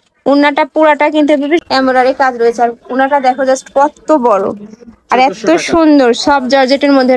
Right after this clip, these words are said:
Speaker 1: রয়েছে।
Speaker 2: আটত্রিশ থেকে ছেচল্লিশ
Speaker 1: ভাইদের
Speaker 2: সাইজ
Speaker 1: কাপড়
Speaker 2: অ্যাভেলেবল।
Speaker 1: কোয়ালিটি কিন্তু অনেক ভালো, তোমরা চাইলে শপে এসে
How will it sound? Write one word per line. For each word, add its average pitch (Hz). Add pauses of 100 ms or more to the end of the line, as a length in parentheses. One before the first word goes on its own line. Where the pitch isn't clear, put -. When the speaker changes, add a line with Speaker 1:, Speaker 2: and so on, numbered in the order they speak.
Speaker 1:
রয়েছে। 220
Speaker 2:
আটত্রিশ 226
থেকে 220
ছেচল্লিশ 220
Speaker 1:
ভাইদের 302
Speaker 2:
সাইজ 392
Speaker 1:
কাপড় 320
Speaker 2:
অ্যাভেলেবল। 349
Speaker 1:
কোয়ালিটি 370
কিন্তু 370 (140)
অনেক 277 (100)
ভালো, 254
তোমরা 294
চাইলে 330 (100)
শপে 285
এসে 320